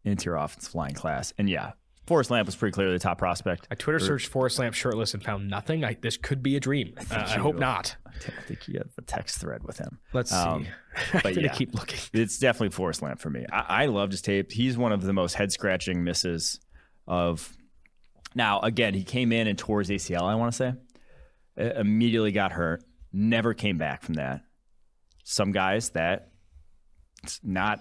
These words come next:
Speaker 1: y-, you know, as much as, you know, everyone glorifies Adrian Peterson, modern medicine, wow, A C Ls, it's nothing. Some guys don't. Some guys, it is enough to really affect them in their career. So T B D on if that was the case.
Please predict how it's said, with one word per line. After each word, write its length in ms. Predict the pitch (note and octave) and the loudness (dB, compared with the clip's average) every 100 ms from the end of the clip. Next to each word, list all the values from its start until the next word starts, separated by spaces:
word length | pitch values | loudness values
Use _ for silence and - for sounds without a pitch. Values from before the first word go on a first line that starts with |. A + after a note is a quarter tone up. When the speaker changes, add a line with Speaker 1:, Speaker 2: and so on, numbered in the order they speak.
| - | -6
Speaker 1:
y-, 180 | G2+ - | -10 -8
you 80 | D#2+ | -8
know, 100 | B1+ | -6
as 140 | F#2+ | -2
much 200 | G#2+ G2+ | 0 2
as, 280 | G#2 F2+ - | 0 0 -2
you 100 | - | -4
know, 200 | D#2 C2+ - | -6 -8 -6
everyone 380 | F#2+ G2 G2 G2 | -2 0 -2 -4
glorifies 500 | G2+ G#2 G2 G2+ F#2 | -2 -2 0 0 2
Adrian 240 | G2 F#2+ F2+ | 0 0 0
Peterson, 640 | F#2+ F2+ - F2 D#2+ E2 - | 0 0 0 0 -2 -4 -2
modern 260 | F#2 F#2+ | 0 2
medicine, 340 | F#2 F2+ - F2 | 0 0 0 0
wow, 440 | F2+ F2 D#2+ E2 - - | 2 2 0 -6 -14 -8
A 120 | F2+ | -4
C 200 | F2 G2 | -2 0
Ls, 380 | F2+ F2 - - - | 0 0 -4 -8 -12
it's 200 | - - | -10 -6
nothing. 380 | A#2+ A#2+ - D2+ - _ _ - - G2+ - | -4 -2 -2 -4 -8 _ _ -20 -18 -14 -4
Some 180 | - G#2+ | -2 0
guys 260 | B2 A#2+ | 0 0
don't. 260 | A#2+ A#2+ - - - | 0 -2 -4 -12 -10
Some 160 | - G2 | -4 0
guys, 320 | A2 F#2 - - _ _ | 0 0 -6 -16 _ _
it 140 | G#2 G2+ | -2 0
is 140 | G#2+ | 2
enough 360 | G#2 G#2+ G2 - | 2 2 0 -2
to 120 | F#2+ | -4
really 260 | E2+ F2 F2+ | 0 0 0
affect 260 | F2 F#2 | 0 -2
them 120 | F#2+ E2+ | -2 -2
in 60 | |
their 100 | E2 | -2
career. 220 | - F2+ | -2 -4
So 220 | D2 B2 F2+ | 0 0 0
T 180 | - | 0
B 100 | A2+ | 0
D 140 | F#2+ F#2 | 2 2
on 100 | F2 | 2
if 120 | E2 | 0
that 120 | E2+ | -2
was 160 | G2+ G#2+ | 0 0
the 40 | - | 0
case. 280 | G2+ G2 | 0 0